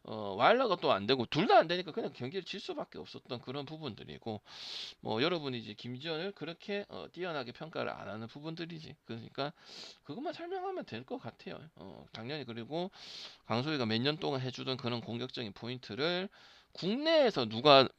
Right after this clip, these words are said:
이름을 얘기하기가 좀 애매한 그런 상황이니까. 지금 뭐 외국인하고 아시아 커트는 얘기를 합니다. 어, 그 정도는 뭐 괜찮아요. 근데 이제 국내에서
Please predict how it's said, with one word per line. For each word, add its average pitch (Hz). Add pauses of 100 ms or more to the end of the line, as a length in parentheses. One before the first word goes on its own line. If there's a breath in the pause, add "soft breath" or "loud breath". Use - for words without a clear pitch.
이름을 113
얘기하기가 107
좀 76
애매한 127
그런 123
상황이니까. 131 (440 loud breath)
지금 143
뭐 120
외국인하고 180
아시아 202
커트는 131
얘기를 120
합니다. 139 (200)
어, -
그 120
정도는 156
뭐 104
괜찮아요. 113 (420 loud breath)
근데 147
이제 127
국내에서 247